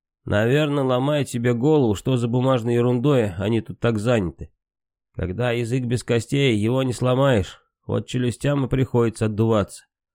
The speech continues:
отвечаешь ты, может быть, излишне жестко. Но Торрес начинает заливисто хохотать, потряхивая своими черносмольными прядями.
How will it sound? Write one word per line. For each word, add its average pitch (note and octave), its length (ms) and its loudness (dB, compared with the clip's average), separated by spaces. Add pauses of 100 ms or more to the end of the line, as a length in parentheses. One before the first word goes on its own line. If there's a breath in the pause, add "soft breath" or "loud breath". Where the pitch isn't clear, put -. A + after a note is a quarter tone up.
(120)
отвечаешь F#2+ 560 -2
ты, A2+ 380 -2 (280)
может A#2 240 0
быть, G#2+ 220 -4
излишне G#2 440 -2
жестко. G#2 500 -2 (600)
Но B2 140 0
Торрес B2 440 -2
начинает A2 440 0
заливисто G#2+ 460 2
хохотать, G#2+ 800 -2
потряхивая G2+ 600 -2
своими G2 320 -2
черносмольными G2 920 -2
прядями. F2+ 580 0